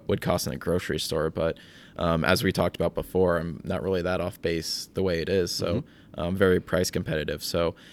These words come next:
Speaker 1: it's been a way to kind of help, uh, support the family farm too, because, uh,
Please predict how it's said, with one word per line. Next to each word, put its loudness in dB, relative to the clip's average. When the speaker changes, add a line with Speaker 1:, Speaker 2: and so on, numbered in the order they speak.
Speaker 1:
it's 0
been 6
a 8
way 10
to 4
kind 2
of 0
help, 2
uh, 2
support 2
the 2
family 4
farm 0
too, 2
because, -2
uh, 0